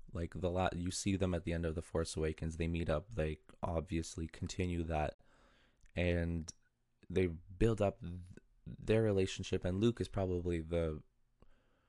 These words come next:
coolest character to come back to after all these years. Like, we got to see Leia a little bit,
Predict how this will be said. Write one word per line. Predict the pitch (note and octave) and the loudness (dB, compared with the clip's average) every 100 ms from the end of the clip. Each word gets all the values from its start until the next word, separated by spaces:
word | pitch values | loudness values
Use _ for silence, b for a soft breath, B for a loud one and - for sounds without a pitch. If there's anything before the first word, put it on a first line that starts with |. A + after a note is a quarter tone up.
| b b b b b _ - | b b b b b _ -10
coolest | - B2+ A#2+ - - | 2 6 6 4 -2
character | - G2 F#2+ F2+ | 0 0 0 -4
to | - | -6
come | - - E2+ | -8 -4 -4
back | D#2+ E2+ - - | -4 -6 -8 -10
to | E2+ D2+ - - | -6 -6 -8 -10
after | F2 F2 | -6 -2
all | D#2+ | -2
these | E2 D#2+ | -2 -4
years. | E2 D#2 | -6 -4
Like, | E2 | -2
we | F2+ | 0
got | F#2 - | 0 -2
to | |
see | F#2 F2 | -6 -4
Leia | F2 F2 | 0 0
a | D#2+ | 2
little | E2+ F2+ | 2 0
bit, | F2 E2 | 0 -2